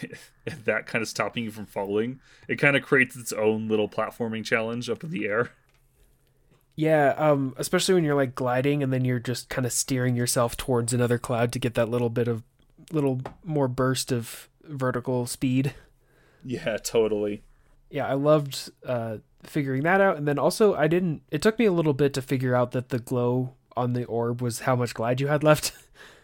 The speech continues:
Speaker 2: That was probably just a me thing, not really paying attention. But once I figured that out, I was like, "Oh, that makes a lot more <laughs> sense."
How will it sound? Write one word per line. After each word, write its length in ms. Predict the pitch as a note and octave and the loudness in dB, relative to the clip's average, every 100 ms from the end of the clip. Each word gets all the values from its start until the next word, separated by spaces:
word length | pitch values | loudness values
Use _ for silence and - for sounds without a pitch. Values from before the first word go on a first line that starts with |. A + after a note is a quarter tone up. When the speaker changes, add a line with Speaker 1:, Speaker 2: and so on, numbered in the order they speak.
| - | -6
Speaker 2:
That 100 | B2+ | -2
was 140 | B2 | -2
probably 300 | - B2+ B2+ | 0 0 0
just 240 | A#2+ B2 A#2+ | -2 -4 -4
a 20 | |
me 200 | A2+ A2+ | -4 -4
thing, 280 | B2 A#2+ A#2 | -2 -2 -2
not 280 | A2+ A2+ - - | -4 -6 -12 -10
really 240 | B2 A#2+ | -6 -4
paying 220 | A#2+ A2+ | -4 -6
attention. 480 | A2+ - A#2 B2+ A#2+ | -4 -4 -4 -4 -2
But 240 | A2+ G2+ | -4 -6
once 200 | B2+ A#2 | -6 -6
I 40 | A#2 | -6
figured 260 | - A2 | -6 -6
that 100 | G#2 | -4
out, 60 | G2+ | -4
I 40 | |
was 100 | G#2+ A#2 | -4 -2
like, 120 | C3+ | 4
"Oh, 100 | F3+ | 4
that 160 | D#3+ | 4
makes 160 | C3 B2 | 0 -2
a 60 | A2+ | -4
lot 180 | E2 - | -4 -6
more 100 | - | -4
<laughs> 0 | |
sense." 440 | - - D3 - | -2 -2 -2 -4